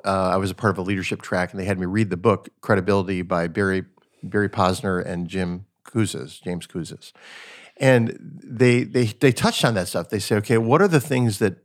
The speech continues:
wh-, why do people follow leaders?" Well, they follow them because they're honest. So they wanna make sure that there's integrity there. So they wanna know that what they're hearing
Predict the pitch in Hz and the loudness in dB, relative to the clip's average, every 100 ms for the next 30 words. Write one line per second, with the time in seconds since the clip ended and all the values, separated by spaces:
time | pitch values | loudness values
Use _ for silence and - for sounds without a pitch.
0 | _ 120 117 120 135 175 170 160 123 101 | _ -6 -4 2 4 4 0 -2 -2 -2
1 | - 104 101 98 92 90 - - - - | 2 4 4 2 -2 -6 -8 -12 -16 -20
2 | _ _ _ - 110 101 117 113 113 104 | _ _ _ 2 2 4 4 6 4 4
3 | 101 98 98 104 92 92 - 85 92 139 | 2 0 -2 -2 -2 -4 -4 -4 -4 -4
4 | - - _ _ _ _ - 117 104 107 | -8 -16 _ _ _ _ -6 0 4 4
5 | 107 104 - 117 107 95 98 92 87 - | 4 2 0 0 2 2 2 2 -2 -2
6 | 101 110 104 104 120 92 101 101 101 110 | 0 0 2 2 2 0 0 2 4 4
7 | 107 104 98 98 92 87 110 107 110 113 | 4 2 0 -2 -4 -4 -2 0 0 -2